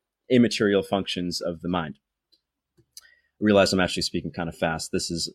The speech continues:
slow for the way I'm thinking, but I'm gonna slow down for the level of comprehension and take a sip of water. All right, so let's look at it from, for the purpose of analogy, we can look at,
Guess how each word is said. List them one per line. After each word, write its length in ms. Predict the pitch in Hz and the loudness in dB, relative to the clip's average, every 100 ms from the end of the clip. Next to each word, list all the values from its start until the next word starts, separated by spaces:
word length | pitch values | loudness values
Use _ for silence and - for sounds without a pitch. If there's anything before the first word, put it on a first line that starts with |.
| _ | _
slow 440 | - - 139 135 | 0 6 10 10
for 160 | 123 120 | 8 4
the 120 | 110 | 6
way 240 | 110 107 | 8 8
I'm 120 | 101 95 | 6 2
thinking, 600 | - 123 139 139 143 143 _ _ _ _ _ | 0 0 -2 -4 -6 -10 _ _ _ _ _
but 80 | - | -2
I'm 80 | 92 | 0
gonna 120 | 90 | -2
slow 280 | 85 98 95 | -2 0 2
down 460 | 95 90 87 87 - _ | 2 2 0 -2 -6 _
for 100 | 90 | -4
the 60 | |
level 220 | 90 82 82 | -2 -2 -4
of 60 | |
comprehension 680 | - 82 - 82 87 82 82 | -6 -6 -6 -6 -4 -4 -4
and 140 | 82 78 | -6 -6
take 200 | 82 - | -8 -6
a 20 | |
sip 220 | - 71 | -6 -6
of 80 | 80 | -2
water. 440 | 90 90 - - _ _ _ _ _ _ _ _ _ _ _ _ _ _ _ _ _ _ _ _ _ _ _ _ _ _ _ _ _ - - - _ _ - | 2 2 0 -6 _ _ _ _ _ _ _ _ _ _ _ _ _ _ _ _ _ _ _ _ _ _ _ _ _ _ _ _ _ -2 -2 -6 _ _ 2
All 60 | 95 | 4
right, 180 | 92 | 4
so 380 | - 131 113 - _ _ _ _ _ _ _ _ - - | 6 8 8 4 _ _ _ _ _ _ _ _ -10 2
let's 180 | 123 180 | 4 8
look 80 | |
at 160 | 165 151 | 8 8
it 140 | 127 | 6
from, 400 | - 131 117 107 | 4 6 6 6
for 340 | 107 - 110 107 | 0 2 4 4
the 120 | 98 _ _ _ | 2 _ _ _
purpose 260 | 143 123 | 2 2
of 80 | 113 | 0
analogy, 480 | 104 101 101 98 104 | 2 4 6 4 0
we 80 | 95 | -2
can 160 | 101 | 0
look 160 | 95 95 | 0 4
at, 300 | 90 90 | 4 4